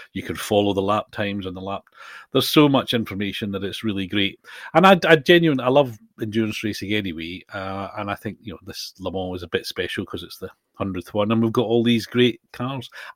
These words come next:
And, and we talked about this earlier,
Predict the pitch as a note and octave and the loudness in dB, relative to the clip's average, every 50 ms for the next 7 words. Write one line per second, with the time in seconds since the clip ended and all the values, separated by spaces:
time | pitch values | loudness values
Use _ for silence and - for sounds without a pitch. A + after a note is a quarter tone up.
0 | - - D3 D#3 D#3+ D3+ A#2 G2+ B2 D#3+ D#3+ - - _ - B2+ D3 C#3+ B2 A2+ | 2 4 6 8 8 8 6 6 4 2 2 0 -2 _ 0 2 2 4 4 2
1 | B2+ D#3 C#3+ A2+ A2+ - - A#2+ A#2+ - - - G#2+ F#2 G#2 A2 - - B2+ C3 | 2 0 0 -2 -2 -2 0 0 0 0 -2 -6 -6 -4 -4 -4 0 0 0 0
2 | A#2+ G2 F2+ G2+ A#2+ | 0 0 -2 -2 -2